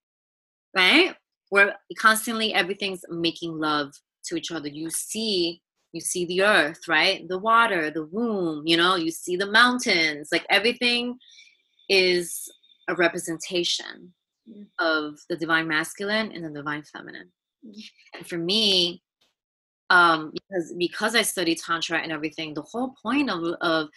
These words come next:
Speaker 1: of activating and awakening this energy is so that both those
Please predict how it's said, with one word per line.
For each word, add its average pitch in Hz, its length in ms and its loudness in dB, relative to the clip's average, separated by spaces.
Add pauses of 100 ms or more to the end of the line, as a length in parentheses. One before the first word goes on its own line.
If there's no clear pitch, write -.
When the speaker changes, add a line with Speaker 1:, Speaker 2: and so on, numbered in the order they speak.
(480)
Speaker 1:
of 185 140 0
activating 175 640 2
and 156 100 -2
awakening 165 440 -2
this 156 220 -8
energy 190 420 -4
is 170 160 -2
so 180 120 0
that 160 260 -2
both 208 200 -10
those 240 160 -6